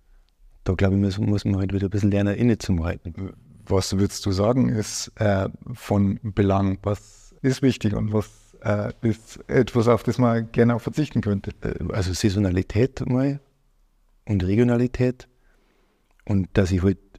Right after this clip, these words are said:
Speaker 1: mir der Tatsache bewusst bin, dass ich jeden Cent, den ich ausgib, dass das, dass der politisch ist und dass der eine gewisse Strömung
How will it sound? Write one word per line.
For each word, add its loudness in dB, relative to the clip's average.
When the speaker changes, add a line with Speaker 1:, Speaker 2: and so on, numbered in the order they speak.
Speaker 1:
mir 0
der 0
Tatsache 0
bewusst -2
bin, 2
dass 0
ich 2
jeden 2
Cent, -4
den 4
ich 0
ausgib, -2
dass -4
das, -6
dass -4
der 2
politisch 4
ist 0
und 0
dass 0
der 0
eine -6
gewisse 0
Strömung 2